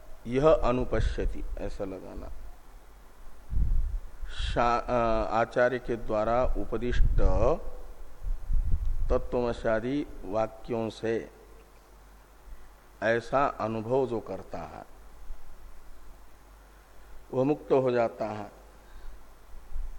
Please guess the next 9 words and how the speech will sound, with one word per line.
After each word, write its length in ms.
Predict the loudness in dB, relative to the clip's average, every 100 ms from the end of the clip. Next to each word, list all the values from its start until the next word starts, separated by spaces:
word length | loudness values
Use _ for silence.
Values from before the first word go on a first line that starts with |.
| -8 -10 -14 -14 -14 -14 -12 -10
ऊपर 260 | -6 -2 -2
से 160 | -2
लगा 320 | -6 -2 0 -2
देना, 340 | -4 -8 -10 -12 -12 -12 -12 -12 -14 -12 -14 -16 -12
वह 480 | -4 0 0 2 2 0 -4 -12 -14 -12 -10 -10 -10 -12 -10 -6 -2 -2
उपाधि 520 | -2 2 2 2 0
से 380 | -4 -2 -2 -4 -6
विनिर्मुक्त 580 | -4 -2 -4 -6 -4
अपने 500 | -4 -2 -4 -2 -2